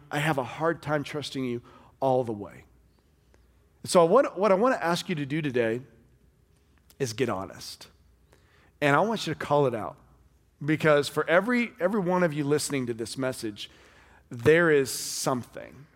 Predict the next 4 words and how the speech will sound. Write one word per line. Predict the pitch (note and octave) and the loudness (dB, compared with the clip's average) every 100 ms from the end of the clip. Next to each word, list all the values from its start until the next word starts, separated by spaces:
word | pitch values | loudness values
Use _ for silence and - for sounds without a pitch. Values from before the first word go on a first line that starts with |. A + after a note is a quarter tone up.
| _ _ _ _ _ | _ _ _ _ _
that | B2+ G#2+ B2 A#2 A2+ - - _ _ _ _ _ _ _ - | -6 0 2 2 -2 -6 -14 _ _ _ _ _ _ _ -10
you | C3 D3 | -2 0
are | A2 | 0
white-knuckling | G#2 A#2+ C#3 B2 A#2 A2+ - D2+ D2+ | 0 0 0 -2 -4 -4 -8 -12 -12